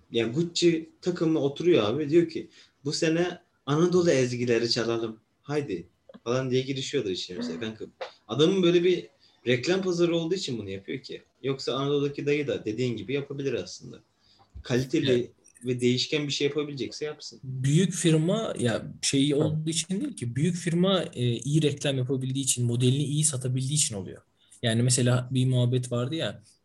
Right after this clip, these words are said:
Speaker 2: Pele işte bir ayakkabısını işte numaradan bağlamıştı, yüz yirmi bin dolar almış Adidas'tan mı, Puma'dan mı ne öyle bir şey.
Speaker 1: Ha, ha, Dünya
Speaker 2: Yani
Speaker 1: Kupası'nın finalinde.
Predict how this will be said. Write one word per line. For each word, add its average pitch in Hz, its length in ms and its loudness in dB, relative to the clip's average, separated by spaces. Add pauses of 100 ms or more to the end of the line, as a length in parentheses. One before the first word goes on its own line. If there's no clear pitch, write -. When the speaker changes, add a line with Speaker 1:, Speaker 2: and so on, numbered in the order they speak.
(120)
Speaker 2:
Pele 123 440 2
işte 113 320 -4
bir 117 280 -2
ayakkabısını 120 920 0 (240)
işte 117 220 -2
numaradan 113 540 0
bağlamıştı, 110 540 -2
yüz 110 260 -2
yirmi 113 260 0
bin 110 140 -4
dolar 110 220 0
almış 101 320 -2
Adidas'tan 107 560 -4
mı, 101 140 -2
Puma'dan 107 480 -4
mı 98 120 -2
ne 92 80 -4
öyle 98 180 -4
bir 98 80 -6
şey. - 220 -6
Speaker 1:
Ha, 131 220 -4
ha, 117 220 -6
Dünya 131 260 2
Speaker 2:
Yani 123 40 4
Speaker 1:
Kupası'nın 135 360 -2
finalinde. 123 600 -4